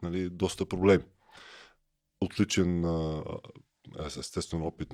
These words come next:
мога да ви кажа защо моите деца, примерно, не са с наднормено тегло или нямат някакви здравословни проблеми, защото ние с моята съпруга, въобще моето семейство, се храним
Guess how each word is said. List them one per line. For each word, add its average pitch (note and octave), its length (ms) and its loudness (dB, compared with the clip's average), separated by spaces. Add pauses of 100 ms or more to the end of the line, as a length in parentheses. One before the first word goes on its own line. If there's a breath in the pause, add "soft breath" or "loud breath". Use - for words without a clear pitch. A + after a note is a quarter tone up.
мога F2 220 0
да D2+ 80 -2
ви C#2+ 100 -10
кажа E2+ 480 -4
защо F2 340 -2
моите E2+ 360 0
деца, E2 540 -6 (320)
примерно, D#2 360 -4
не E2+ 120 -2
са D2+ 340 -4
с - 240 -6
наднормено E2+ 500 0
тегло F#2+ 460 2
или D2+ 340 -4
нямат D2+ 300 -6 (160)
някакви E2 240 -6
здравословни E2+ 480 -2
проблеми, F#2 440 0
защото A2 500 -2
ние A2 200 0
с - 260 -4
моята E2+ 260 -2
съпруга, E2 420 -6
въобще D#2 340 -6
моето D#2+ 320 -6
семейство, E2+ 540 -8 (220 soft breath)
се - 120 -2
храним G2+ 400 2